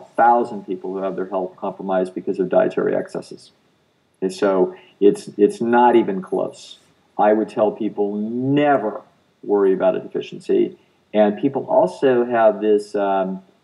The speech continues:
people have a natural tendency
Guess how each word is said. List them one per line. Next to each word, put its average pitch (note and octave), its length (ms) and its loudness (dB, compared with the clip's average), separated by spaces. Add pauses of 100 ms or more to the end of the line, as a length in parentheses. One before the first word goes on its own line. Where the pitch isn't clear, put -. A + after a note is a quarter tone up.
(260)
people F3+ 240 -4
have F#3+ 120 4
a C3 60 0
natural G#2+ 720 0
tendency G#2+ 840 2